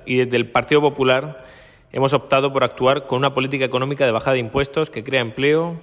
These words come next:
y dinamiza la actividad. Con las nuevas ordenanzas que esta mañana hemos aprobado,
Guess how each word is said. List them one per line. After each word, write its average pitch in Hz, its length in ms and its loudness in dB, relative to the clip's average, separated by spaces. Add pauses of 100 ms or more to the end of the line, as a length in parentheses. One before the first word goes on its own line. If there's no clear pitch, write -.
y 120 80 -4
dinamiza 120 340 2
la 117 80 0
actividad. 104 460 -8 (960)
Con 123 120 0
las 123 80 4
nuevas 160 240 2
ordenanzas 151 420 -2
que - 80 -6
esta 147 160 -2
mañana 135 280 0
hemos 135 140 -4
aprobado, 135 840 0